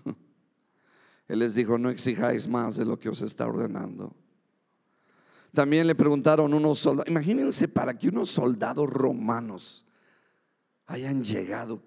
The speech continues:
¿qué clase de unción tenía Elías? Wow. ¿Estás aquí? A veces leemos la Biblia y decimos, "Pues unos soldados, pues sí, unos soldados, pero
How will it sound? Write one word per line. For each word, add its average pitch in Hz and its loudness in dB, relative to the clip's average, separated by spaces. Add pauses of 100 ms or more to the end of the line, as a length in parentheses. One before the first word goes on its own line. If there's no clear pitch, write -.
¿qué - -4
clase 143 -6
de 113 -6
unción 113 -8
tenía 101 -12
Elías? - -16 (160)
Wow. - -16 (760)
¿Estás - -6
aquí? - -16 (880)
A 143 6
veces 175 4
leemos 170 6
la 151 4
Biblia 160 4
y 147 0
decimos, 147 0 (1120)
"Pues - -10
unos 120 -2
soldados, 110 -2
pues - -8
sí, 131 -4
unos - -12
soldados, - -6
pero 117 -6